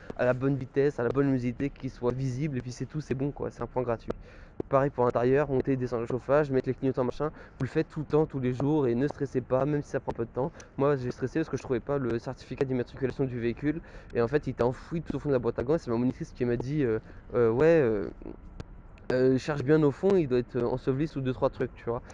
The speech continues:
Donc faut pas s'inquiéter, restez serein, surtout faut pas paniquer. Attention, moi par exemple,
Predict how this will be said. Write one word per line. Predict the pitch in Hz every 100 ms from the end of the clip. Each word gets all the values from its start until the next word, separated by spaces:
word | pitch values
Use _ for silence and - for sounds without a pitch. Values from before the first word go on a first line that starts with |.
| - - 127
Donc | 143 165
faut | 139
pas | 120 156 165
s'inquiéter, | 156 147 147 - 139 139 151 156
restez | 151 151 170
serein, | 160 143 131 131 147 165 160 - -
surtout | - 156 - 156 165 160
faut | 143
pas | 147
paniquer. | 156 147 139 151 156 170 - -
Attention, | 165 151 165 175 170
moi | 151
par | 156
exemple, | 143 143 143